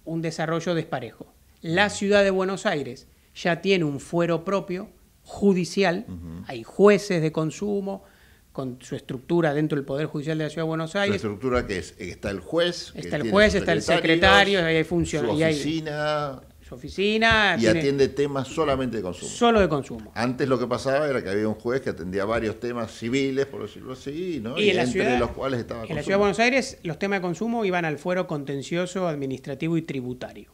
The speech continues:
Speaker 1: O sea,
Speaker 2: Mm.
Speaker 1: un juez que a lo
Speaker 2: Mm.
Speaker 1: mejor era especialista en derecho tributario, pero
Speaker 2: Claro.
Speaker 1: derecho de consumo nada. A nivel nacional, todavía eso persiste,
Speaker 2: Ujú.
Speaker 1: los temas de consumo habitualmente van o al fuero comercial o al fuero civil y comercial federal.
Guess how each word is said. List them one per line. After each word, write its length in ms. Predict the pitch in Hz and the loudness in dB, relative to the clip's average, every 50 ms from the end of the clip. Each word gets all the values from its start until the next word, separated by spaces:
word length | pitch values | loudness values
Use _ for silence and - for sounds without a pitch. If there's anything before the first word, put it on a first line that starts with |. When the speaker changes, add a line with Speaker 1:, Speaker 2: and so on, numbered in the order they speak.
| _ _ | _ _
Speaker 1:
O 120 | 104 107 107 | -2 -2 0
sea, 120 | 101 147 | 0 -2
Speaker 2:
Mm. 40 | 135 | -2
Speaker 1:
un 40 | 139 135 | -2 -2
juez 260 | - - 170 160 165 | 0 2 2 2 0
que 120 | - 170 | -2 -2
a 40 | 151 | -2
lo 100 | 147 139 | 0 0
Speaker 2:
Mm. 20 | |
Speaker 1:
mejor 260 | 139 135 131 175 156 139 | -2 -2 -2 -2 -2 -2
era 160 | 127 123 120 | -2 -6 -10
especialista 580 | - - - 135 123 - 139 143 160 156 - 165 | -12 -10 -10 -10 -8 -6 -4 -4 -4 -4 -4 -6
en 80 | 151 151 | -6 -4
derecho 320 | 147 151 160 160 160 160 160 | -2 -2 -4 -2 -4 -4 -2
tributario, 500 | 165 165 160 160 156 170 165 170 180 175 | 0 -2 -2 0 0 0 2 2 2 0
pero 120 | - 147 131 | 0 -2 -2
Speaker 2:
Claro. 40 | 135 139 | -2 0
Speaker 1:
derecho 200 | 139 143 135 151 | -2 0 -2 -2
de 20 | 143 | -2
consumo 340 | 143 139 - - 160 156 151 | -2 -2 -2 0 0 0 0
nada. 240 | 131 113 104 - - - - _ _ - _ _ _ | -2 -2 -8 -12 -20 -20 -20 _ _ -20 _ _ _
A 100 | 156 151 | -6 -6
nivel 380 | 151 147 156 208 226 226 202 | -4 -2 -2 0 0 0 0
nacional, 720 | 202 240 254 247 - - 220 214 220 226 208 180 185 220 - - _ - - - - _ | 2 0 0 0 -2 -2 -2 0 0 0 0 0 0 -4 -6 -12 _ -20 -20 -20 -18 _
todavía 260 | - 135 123 120 139 | -8 -6 -6 -4 -4
eso 180 | 139 135 160 143 | -4 -4 -4 0
persiste, 640 | - 180 185 170 - 208 202 190 202 - 214 220 - - | 0 0 0 2 2 2 2 2 0 -2 -6 -6 -6 -10
Speaker 2:
Ujú. 340 | 95 90 92 90 87 90 | -12 -12 -10 -10 -10 -8
Speaker 1:
los 140 | 95 - - | -8 -10 -6
temas 240 | - 160 160 160 151 | -4 -2 -2 0 0
de 100 | 156 165 | -2 -2
consumo 380 | 160 170 170 156 - 180 180 175 | -2 -2 -4 -2 -2 -2 0 0
habitualmente 500 | 160 151 143 151 151 147 165 165 151 156 | -2 -2 -4 -4 -4 -4 -4 -4 -2 -4
van 200 | 147 139 127 123 | -4 -4 -4 -6
o 40 | 123 | -6
al 120 | 123 123 123 | -8 -8 -8
fuero 380 | - - 165 170 170 165 - - | -4 -2 0 0 0 -2 -2 0
comercial 720 | 196 190 185 196 190 175 - - 196 190 185 196 220 - - _ _ - - - - - - _ - | 2 2 2 2 0 0 2 2 4 4 4 2 -2 -6 -10 _ _ -20 -20 -20 -20 -20 -20 _ -6
o 120 | 143 147 143 | -2 -2 -2
al 100 | 139 135 | -2 -2
fuero 460 | - - 160 160 165 165 175 175 - - - _ | -2 -2 0 0 0 0 -2 -6 -12 -20 -20 _
civil 480 | - - - - 170 160 175 196 196 175 | -14 -10 -2 0 2 2 2 2 2 0
y 60 | 160 | 0
comercial 480 | 160 - 131 139 139 135 - 160 156 147 | -2 -2 -4 -4 -4 -4 -2 -2 -2 -2
federal. 440 | - - 151 135 131 123 117 104 | -2 -4 -4 -4 -4 -6 -6 -10